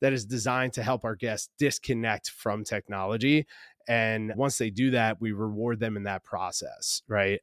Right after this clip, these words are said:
Disconnecting from technology, what we call wild mode, right? Bringing our guests into wild mode.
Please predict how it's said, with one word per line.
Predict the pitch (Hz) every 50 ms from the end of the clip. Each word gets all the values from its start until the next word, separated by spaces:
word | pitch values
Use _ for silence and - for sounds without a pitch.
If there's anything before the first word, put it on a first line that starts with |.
| -
Disconnecting | - 127 123 - - 127 113 104 95 - - 104 95
from | - 110 104
technology, | 95 - 98 92 - 101 98 90 87 82 82 82 85 _ - - - - _ _
what | 123 127 117
we | 120
call | - - 135 117 104 98
wild | 98 104 107 107 101 101 98 95
mode, | 92 92 82 65 65 _ - - _ _ _
right? | 98 101 101 101 101 - -
Bringing | 104 104 120 123 127 123
our | 120 113 113
guests | 104 117 107 101 - - -
into | - 120 107 - 107
wild | 98 92 90 92 92 87
mode. | 92 90 87 85 85